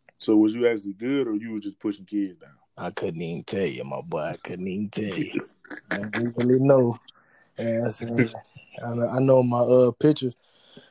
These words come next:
Speaker 2: the team pictures we had, I know my, uh, I had got in trouble or something. Um,
Speaker 1: Mm-hmm.
Speaker 2: and in my team pictures, I, uh,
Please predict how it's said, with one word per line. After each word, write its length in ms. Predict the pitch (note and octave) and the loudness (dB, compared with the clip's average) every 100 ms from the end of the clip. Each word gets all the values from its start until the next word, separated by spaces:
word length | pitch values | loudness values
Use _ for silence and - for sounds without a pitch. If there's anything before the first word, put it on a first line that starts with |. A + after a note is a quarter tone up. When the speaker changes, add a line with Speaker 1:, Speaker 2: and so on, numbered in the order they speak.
| - | 0
Speaker 2:
the 140 | B2+ | 2
team 320 | C3 D3+ D3 | 6 6 6
pictures 320 | C#3+ E3 C#3+ C#3 | 6 4 2 -2
we 120 | C#3 | 2
had, 240 | C#3 C3 | 4 4
I 80 | C3 | 4
know 120 | C3+ | 2
my, 160 | B2+ B2+ | 0 -2
uh, 300 | C#3 C3+ B2+ | 0 0 0
I 100 | B2 | -2
had 200 | C#3+ C3 | -4 -2
got 160 | C#3 A#2+ | -2 -4
in 100 | A#2 | -4
trouble 320 | E3+ D#3+ C#3+ | -4 -4 -6
or 80 | C3+ | -8
something. 360 | C#3 B2+ A#2+ _ _ _ _ _ | -8 -10 -14 _ _ _ _ _
Um, 440 | B2 B2 G#2 G2 G2 | -10 -6 -4 -6 -6
Speaker 1:
Mm-hmm. 160 | G2 G2 _ _ G#2+ | -8 -10 _ _ -12
Speaker 2:
and 340 | A2+ A2 G#2 | -8 -8 -8
in 160 | B2 B2 | -4 -2
my 120 | A#2 | -2
team 320 | - C3+ B2 | 2 4 4
pictures, 360 | D#3 D3 A#2+ A#2 | 2 2 0 0
I, 60 | A#2 | 0
uh, 460 | A#2 A2 G#2+ G2+ | 0 -2 -2 -6